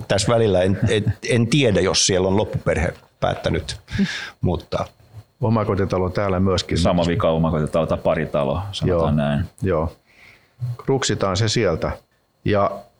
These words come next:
Speaker 2: sitten en tiedä, mitä rakennusalalla tapahtuu, mutta täällä jotenkin, jotenkin kolmeen osaan on jaettu tää, että milloin talo on rakennettu. Onko se ennen yhdeksäntoista yhdeksänkymmentä vai, vai vuonna yhdeksäntoista yhdeksänkymmentä viiva kaksikymmentä,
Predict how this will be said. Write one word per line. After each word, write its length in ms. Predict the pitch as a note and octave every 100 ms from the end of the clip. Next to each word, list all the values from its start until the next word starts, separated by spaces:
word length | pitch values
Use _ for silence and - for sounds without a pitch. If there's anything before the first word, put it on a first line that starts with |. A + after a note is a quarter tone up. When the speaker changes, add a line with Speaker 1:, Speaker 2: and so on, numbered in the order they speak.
| -
Speaker 2:
sitten 520 | D3 D3+ - B2+ B3+ - _ _ _
en 160 | B2+ A2+
tiedä, 240 | B2+ B2
mitä 260 | A2+ A#2+ B2
rakennusalalla 1000 | B2 B2+ A#2 G#2+ - - G2+ G#2+ G2 F#2+
tapahtuu, 560 | A2 G#2+ F#2+ - F#2
mutta 320 | F2+ F2 - F#2+
täällä 260 | G#2+ G#2
jotenkin, 400 | A2 F#2+ A#2+ - - -
jotenkin 500 | A#2+ A#2+ A2 A2 F#2 - - - _
kolmeen 500 | D#3 E3 C3+ A#2 A2
osaan 320 | A2 A2 G#2+
on 140 | G2 G2+
jaettu 320 | G2 F#2+ F2+
tää, 180 | G#2 F#2
että 160 | -
milloin 340 | G#2 A2 G#2 F#2
talo 280 | G#2+ G2
on 80 | G#2+
rakennettu. 680 | G#2 A2 G#2+ E2+ D#2 - F2
Onko 180 | F2+ F2+
se 100 | F#2+
ennen 380 | G#2+ A#2 G2 F#2
yhdeksäntoista 720 | - F#2+ F#2 F2+ E2+ F2 -
yhdeksänkymmentä 1000 | E2 G#2 F2 F2 F2 C#3+ C3 A#2+ G2+ G2+
vai, 260 | G2 G2 F#2+ - _ _ -
vai 260 | G2+ G2
vuonna 280 | G2+ G2 F#2+
yhdeksäntoista 520 | - F#2+ G#2 F#2 -
yhdeksänkymmentä 540 | G2+ G2 G#2 F#2 E2+ F#2
viiva 180 | F2
kaksikymmentä, 460 | F2+ F#2+ - - -